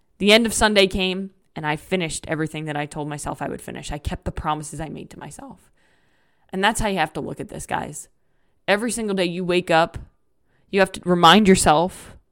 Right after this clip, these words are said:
that what if today was the last day that I had on this earth? Would I be happy with the choices that I made? Would I be happy with the effort that I put into each day,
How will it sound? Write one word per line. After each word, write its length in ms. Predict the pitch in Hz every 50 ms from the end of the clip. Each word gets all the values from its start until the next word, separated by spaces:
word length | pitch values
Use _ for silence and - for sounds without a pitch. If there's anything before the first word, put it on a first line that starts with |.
| _ _ _ _ _ _ _ _ _ _ _ _ _ _ _ _ _ _ _ _ _ _ _ _ _ _ _ _ _ _ _ _ _ _ _ _ _ _ _ _ _ -
that 140 | 175 160 156
what 140 | 160 175
if 120 | 202 190 -
today 200 | - 233 214 220
was 160 | 214 214 214
the 100 | - 170
last 280 | 170 160 160 - - -
day 120 | 180 175
that 100 | 165 160
I 40 | 160
had 180 | 156 147 147
on 120 | 156 156 151
this 160 | 151 147 - -
earth? 280 | 165 160 151 - - -
Would 100 | - 151
I 100 | 151 151
be 100 | 156 165
happy 380 | 156 - - 151 156 - - 180
with 180 | 165 170 160
the 140 | - 156 - _ _ _ -
choices 400 | - - 165 165 170 - - 156
that 120 | - 170 165
I 60 | 160
made? 240 | 160 156 147 147 147
Would 140 | 151 147
I 100 | 139 156
be 100 | 165 165
happy 380 | 156 - 151 156 165 - - 185
with 320 | 170 160 160 160 - - _ _ _ _ _ _ _ _ _ _ -
the 160 | 160 - -
effort 300 | 175 175 - 170 165 -
that 100 | 156 147
I 60 | 151
put 180 | 147 - 160 156
into 200 | 151 151 - -
each 260 | - 151 143 - -
day, 320 | - 151 147 143 151 -